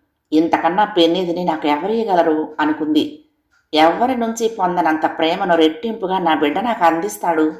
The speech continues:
అని కలలు కంది. అప్పట్నుంచి కొడుకే లోకంగా బతికింది గోపెమ్మ.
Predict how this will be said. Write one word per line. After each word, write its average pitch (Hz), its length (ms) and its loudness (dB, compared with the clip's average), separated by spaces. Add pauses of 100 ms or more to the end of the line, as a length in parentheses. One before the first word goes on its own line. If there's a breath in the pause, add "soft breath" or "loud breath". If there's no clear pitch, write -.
(140)
అని 147 160 -2
కలలు 156 280 0
కంది. 156 560 -2 (520)
అప్పట్నుంచి 220 600 0
కొడుకే 247 440 2
లోకంగా 196 380 0
బతికింది 160 420 0
గోపెమ్మ. 160 560 -2